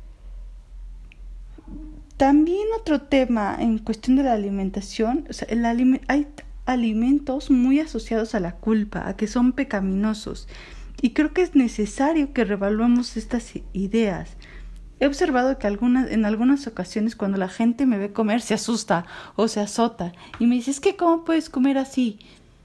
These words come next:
Y creo que hay un miedo relacionado a la comida. Como decía, debe de ser balanceado, o sea, se vale comer todo. Porque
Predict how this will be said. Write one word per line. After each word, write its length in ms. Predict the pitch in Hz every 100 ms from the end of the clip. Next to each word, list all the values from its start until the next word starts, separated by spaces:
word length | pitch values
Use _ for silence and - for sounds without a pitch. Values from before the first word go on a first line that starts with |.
| - _ _ _ _ - -
Y 80 | -
creo 240 | 233 320
que 80 | 330
hay 160 | 415 370
un 240 | 320 262
miedo 340 | 254 262 262 285
relacionado 800 | 226 208 190 - 208 208 254 247 - - -
a 80 | -
la 240 | 196 196 190
comida. 520 | 196 226 233 165 - - _ - - _ - _ _ - _ - -
Como 240 | - 240 247
decía, 320 | 233 247 196
debe 240 | 277 285
de 140 | 320 240
ser 240 | - 233
balanceado, 840 | 240 233 190 185 - 208 196 175 - -
o 20 |
sea, 140 | -
se 180 | 190 233
vale 320 | 220 240 285
comer 360 | 294 220 202 208
todo. 380 | - 196 185 170 - - - - - - - - - _ _ - - - - - - - -
Porque 840 | 233 226 - 247 240 240 240 -